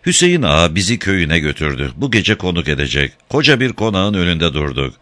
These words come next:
Hüseyin Ağa seslendi eve. Bağırdı, "Dursun!" diye. "Ahırı aç, misafir var."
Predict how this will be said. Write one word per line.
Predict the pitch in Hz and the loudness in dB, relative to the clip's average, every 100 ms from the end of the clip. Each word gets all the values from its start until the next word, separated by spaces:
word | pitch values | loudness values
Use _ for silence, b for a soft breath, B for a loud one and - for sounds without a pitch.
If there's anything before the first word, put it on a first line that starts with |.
| B B B | B B B
Hüseyin | 131 147 160 | 0 4 4
Ağa | 147 143 | 4 4
seslendi | 135 131 113 113 104 101 | 4 2 2 2 2 4
eve. | 85 71 67 60 - | 2 2 0 -2 -4
Bağırdı, | 85 95 82 78 78 | 0 2 2 0 0
"Dursun!" | 104 104 - 127 | 2 2 2 2
diye. | 113 90 | 4 4
"Ahırı | 69 104 110 123 | 4 4 4 6
aç, | 123 92 - | 6 4 2
misafir | 92 101 117 101 113 | -4 0 2 2 2
var." | 87 76 67 | 2 0 -2